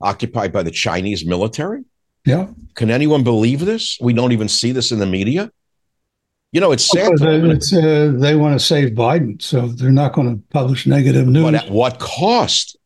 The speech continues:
Speaker 1: At
Speaker 2: They don't care what cost.
Speaker 1: any cost, no matter what the lie is, no matter who gets knocked down, no matter who gets destroyed. No
Speaker 2: It's a
Speaker 1: matter what.
Speaker 2: shame, you know, because, I mean, if you ask me for my last thought,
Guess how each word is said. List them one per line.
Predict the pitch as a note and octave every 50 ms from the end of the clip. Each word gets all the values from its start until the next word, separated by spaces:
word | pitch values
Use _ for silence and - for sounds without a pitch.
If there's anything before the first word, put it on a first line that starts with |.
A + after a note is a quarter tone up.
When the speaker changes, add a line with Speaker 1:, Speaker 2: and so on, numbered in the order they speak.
| _ _ _ _ _ _ _ -
Speaker 1:
At | - A#2 G#2+ - - -
Speaker 2:
They | C#3
don't | C#3 D3 D3 -
care | - D#3+ D#3+ D#3+ D3 C3+ B2+ B2
what | B2 C3 B2+ - -
cost. | - - C3+ B2+ B2
Speaker 1:
any | B2+ C#3+ D#3+ F3 E3+
cost, | - - D3 D#3 D3 D3 D3 C3 - - - G#2
no | G#2+ G#2
matter | G#2 G#2 G#2 G2+
what | G2+ G2+ A2 A#2 A#2 -
the | C#3 A2+
lie | G#2+ A2 A2 G#2+ G#2+ G#2+
is, | G#2+ G#2 G#2 G2+ -
no | G#2 F#2+
matter | F#2+ F#2 F#2
who | E2+ G#2 G#2+ G#2 G2 G#2 _ _ _ _ _ -
gets | - G#2+ - - -
knocked | A2 A2+ G2 G2 - _ _ _ _
down, | - G2+ F2+ F2+ F2 F2 F2 F2 F2
no | E2+
matter | D#2 D#2+ D#2+ E2 D#2
who | D#2+ F#2 F#2 E2+
gets | F2+ E2+ - -
destroyed. | - F2 - - - G#2 F2+ F2 E2+
No | E2 F#3+
Speaker 2:
It's | F#3 -
a |
Speaker 1:
matter | F#3+ -
what. | -
Speaker 2:
shame, | - G3+ F3 D3+ B2+ B2 B2 B2
you | B2+ B2
know, | B2+ B2+ B2 B2
because, | B2 B2 C3 B2+ - - D3 C3+ B2 - - - -
I | F#3+
mean, | D#3 C#3+ C3
if | B2+ -
you | D#3 D3 D#3
ask | D#3 - -
me | D#3 C#3+
for | C3+ - D3 C3
my | B2 A#2+ A#2 A#2
last | A#2+ B2+ B2+ B2+ A2 - -
thought, | - F#3+ F3 D#3 - -